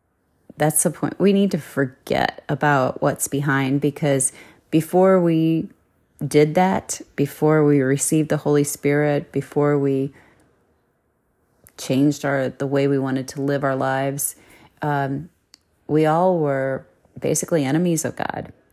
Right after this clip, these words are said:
and we were living in rebellion. We were rebellious, and all of us are like that. So, you know, but once you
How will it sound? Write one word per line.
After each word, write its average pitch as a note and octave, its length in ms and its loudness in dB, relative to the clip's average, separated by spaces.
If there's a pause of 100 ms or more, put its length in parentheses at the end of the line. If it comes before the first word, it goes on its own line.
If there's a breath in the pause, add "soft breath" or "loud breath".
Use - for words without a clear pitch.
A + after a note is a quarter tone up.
(160)
and D3+ 160 2
we D3 140 4
were C#3 160 0
living F3 340 2
in D3+ 80 4
rebellion. C#3 760 -2
We D3 100 0
were D#3+ 400 0 (240)
rebellious, - 840 0
and - 180 -2 (100)
all G#3 280 0
of - 120 -4
us - 400 -4 (340)
are C#3+ 160 0
like B2+ 220 -2
that. - 340 -6
So, D3 460 0 (640 loud breath)
you D#3 80 -2
know, C#3+ 260 -2 (1000)
but - 320 -2
once F3+ 320 -2
you D#3 420 -2